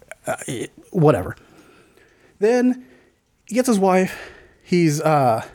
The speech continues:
him and his wife are kidnapped. They're bring-, brought into, like, this storage freezer and everything.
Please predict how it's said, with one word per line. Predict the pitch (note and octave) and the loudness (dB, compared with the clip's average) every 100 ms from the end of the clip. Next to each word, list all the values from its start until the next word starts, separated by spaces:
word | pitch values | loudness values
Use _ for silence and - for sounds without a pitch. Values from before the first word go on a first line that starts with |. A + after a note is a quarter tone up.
| _ | _
him | - A#3+ | -4 0
and | |
his | A3 | 2
wife | F#3+ F#3 | 0 0
are | C#3+ | -2
kidnapped. | C3+ - F#3 F3 D#3+ D#3 - - _ _ _ _ _ | -6 -2 0 2 0 0 -6 -20 _ _ _ _ _
They're | C#3+ D3+ C#3 C3 B2 A2+ | -2 2 4 2 0 -4
bring-, | - G3+ G3+ D#3 | -2 -2 0 -2
brought | D#3 F3 F3+ | 0 0 2
into, | E3 D#3+ | 0 0
like, | C#3 C3+ | 0 0
this | B2+ | -2
storage | - - E3 D3+ D#3 | -2 -4 0 0 0
freezer | - D#3 D3 D3 | 0 0 2 2
and | C#3+ | 2
everything. | C#3 C#3 C#3+ C#3 C#3 | 2 0 0 0 0